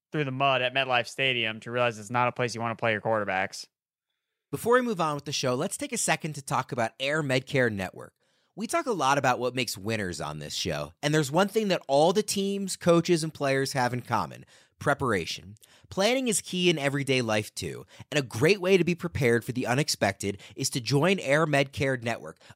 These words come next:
Speaker 2: America's largest air ambulance membership network. Air Medcare Network providers operate state-of-the-art helicopters that can respond to critically ill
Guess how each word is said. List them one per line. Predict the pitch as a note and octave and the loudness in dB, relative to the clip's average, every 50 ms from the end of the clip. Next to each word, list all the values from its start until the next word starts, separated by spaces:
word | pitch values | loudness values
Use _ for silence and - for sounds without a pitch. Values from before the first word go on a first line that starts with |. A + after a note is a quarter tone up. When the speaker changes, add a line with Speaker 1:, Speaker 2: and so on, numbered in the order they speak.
| _ | _
Speaker 2:
America's | - C#3 C#3 D3+ D#3+ E3+ F3+ - - D#3+ B2 | -4 0 4 4 6 6 4 4 2 0 0
largest | A#2+ A2 A2+ C3+ C#3+ D#3 E3+ D#3 F3 F#3+ F3 - - | -2 0 0 2 4 4 4 2 2 0 0 -2 0
air | C#3+ C#3+ D3 D#3+ E3+ | 0 2 2 2 2
ambulance | B2+ C3+ C3+ C#3 C3+ C#3 C3+ C3+ C3 - | 0 -2 -2 -2 -2 -2 -4 -4 -6 -6
membership | - A#2+ A#2 G#2+ B2 A#2 - B2 - | -6 -8 -6 -6 -6 -6 -6 -8 -6
network. | - G2 F#2+ D#2+ D2+ D2 B1 - _ _ _ - - - - - - | -6 -8 -8 -8 -10 -14 -14 -16 _ _ _ -20 -20 -20 -20 -10 0
Air | C#3+ F3+ A#3 A#3+ | 2 4 4 4
Medcare | A3 G#3 G3+ E3 - A3 A3 G3+ | 4 2 0 0 0 0 2 2
Network | E3+ E3+ E3 D3+ F#3 E3+ | 2 0 -2 -2 -6 -8
providers | - - D3+ C3+ C#3 C#3+ D3 D3+ D#3+ D#3+ - - | -8 -8 -4 0 2 2 4 2 2 -2 -4 -2
operate | - D3+ D#3+ - D#3 D#3+ C#3+ - | -2 -2 -2 0 -2 -4 -2 -2
state-of-the-art | - - - - D3+ E3 E3+ G3+ E3+ F3+ D#3+ D3+ D3 D3+ B2+ | -6 -6 -4 -2 -2 0 0 -2 -2 0 2 4 4 4 2
helicopters | B2+ B2+ A#2 A2 A2 - A2+ G2 F#2 - G2 G2+ A#2 - - - - - | 0 -2 -4 -4 -2 0 0 0 0 -2 -6 -8 -8 -10 -14 -18 -6 -2
that | - E3 | -2 0
can | - - E3+ | 0 -2 -2
respond | E3 D#3+ - - - D#3+ D3 D#3+ E3 | 0 -2 -2 2 2 4 4 4 2
to | D3+ D3 | -2 -6
critically | - - - F3 F3+ G3+ - A3+ A3+ F#3 | -8 -4 -2 -2 -2 -2 -4 -8 -10 -4
ill | D#3 D3+ D3+ D#3 | 0 2 2 2